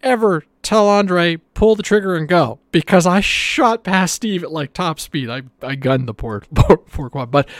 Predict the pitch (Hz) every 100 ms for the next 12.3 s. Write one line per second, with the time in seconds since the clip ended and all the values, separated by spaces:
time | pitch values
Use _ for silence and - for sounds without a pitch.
0 | - - - _ _ _ 220 277 - 226
1 | 226 208 - _ - - - 170 240 -
2 | - 339 233 127 107 123 151 175 - 170
3 | 165 170 - 175 202 202 190 214 202 185
4 | 202 226 - 160 - 147 139 156 160 151
5 | 160 180 170 _ _ _ _ _ 214 190
6 | - _ - 226 214 262 - - 190 214
7 | 233 240 220 156 135 _ _ _ _ 196
8 | 147 214 285 330 247 226 233 220 185 -
9 | 190 196 - 147 170 208 208 180 170 196
10 | 180 190 185 160 - 247 302 262 202 175
11 | 175 185 156 156 170 135 120 135 160 170
12 | 156 170 175